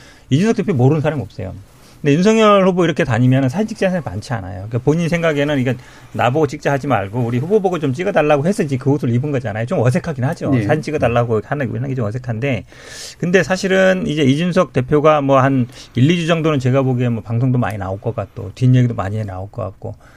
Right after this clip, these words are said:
Speaker 1: 가장 중요한 건 이분이 굉장히 언론 친화적이에요.
Speaker 2: 음.
Speaker 1: 인터뷰 하루 열 개씩도 하고 마다하는 경우 없거든요.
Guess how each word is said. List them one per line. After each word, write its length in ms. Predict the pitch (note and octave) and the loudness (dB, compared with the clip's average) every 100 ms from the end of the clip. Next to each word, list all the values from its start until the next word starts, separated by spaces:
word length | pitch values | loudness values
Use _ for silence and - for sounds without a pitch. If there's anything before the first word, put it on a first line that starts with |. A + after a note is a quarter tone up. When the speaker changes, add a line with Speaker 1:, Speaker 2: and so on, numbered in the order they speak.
| - - | -20 -20
Speaker 1:
가장 300 | - - E3+ | -10 -2 0
중요한 300 | B2+ C#3+ C#3 | 0 0 2
건 140 | B2 D3 | 2 2
이분이 280 | A#2 C3+ B2+ - - | 2 0 -2 -8 -6
굉장히 420 | A#2 B2+ D3+ D#3 | 0 2 4 2
언론 240 | A#2 B2 | 2 2
친화적이에요. 520 | B2 D#3 C#3+ G#2+ F2+ F2 | 0 -2 -6 -6 -8 -4
Speaker 2:
음. 320 | B2 G#2+ A#2+ - - - - | -4 -4 -8 -14 -20 -8 2
Speaker 1:
인터뷰 360 | C3 B2+ C#3+ | 2 4 2
하루 160 | C3+ C3+ | 2 2
열 120 | A#2+ | 2
개씩도 340 | C#3 B2+ - | 0 -4 -4
하고 460 | A2+ G#2+ G#2+ C#3 F#2+ - - | -4 -4 -4 -6 -6 -8 0
마다하는 340 | A#2 C#3+ C#3+ | 2 4 2
경우 180 | A2+ C#3+ | 0 -2
없거든요. 480 | - A2 G2 C3+ | -6 -8 -8 -8